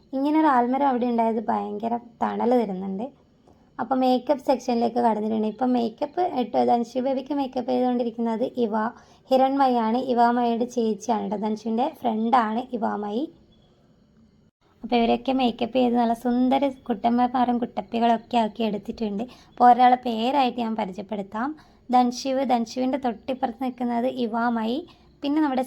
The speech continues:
സായന്തിക, പിന്നെ ഇഷാനിക, പിന്നെ നൈതിക്ലാൽ. വളരെ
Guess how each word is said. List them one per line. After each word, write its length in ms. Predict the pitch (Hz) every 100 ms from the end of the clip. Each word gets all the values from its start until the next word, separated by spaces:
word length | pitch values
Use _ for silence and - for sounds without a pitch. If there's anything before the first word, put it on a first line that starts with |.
| 262
സായന്തിക, 600 | 220 214 233 220 208 233 254
പിന്നെ 280 | 233 208 233 247 240
ഇഷാനിക, 500 | - 220 226 214 214 247
പിന്നെ 180 | 226 220 220
നൈതിക്ലാൽ. 520 | 226 208 220 190 185 - _ - _ - -
വളരെ 220 | 247 302